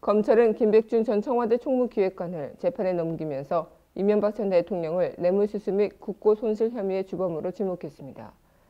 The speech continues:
이 전 대통령을 국정원 특활비 의혹 사건의 주범으로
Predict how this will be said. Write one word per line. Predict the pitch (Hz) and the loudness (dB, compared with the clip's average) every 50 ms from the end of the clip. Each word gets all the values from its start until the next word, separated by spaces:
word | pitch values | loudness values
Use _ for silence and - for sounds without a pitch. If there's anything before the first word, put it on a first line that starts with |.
| _ _ _ _ - - | _ _ _ _ -8 -6
이 | 185 180 | -4 2
전 | - 208 202 | 2 2 2
대통령을 | 202 196 180 175 - 180 160 151 156 175 170 139 - - _ _ _ _ | 2 -2 -4 -4 -4 -6 -4 -2 -2 -2 -2 -2 -4 -10 _ _ _ _
국정원 | - 202 185 - 214 208 214 220 | -6 -6 -2 0 0 0 0 0
특활비 | 220 262 262 - 240 214 208 220 | -2 -4 -2 0 -2 0 2 2
의혹 | 190 180 196 196 214 | 4 4 4 2 2
사건의 | 208 220 180 - 180 180 190 196 | -2 -8 -6 -2 -2 -2 -2 -2
주범으로 | - 196 180 208 190 190 170 151 143 131 87 | -6 -6 -6 -6 -6 -6 -8 -10 -10 -10 -10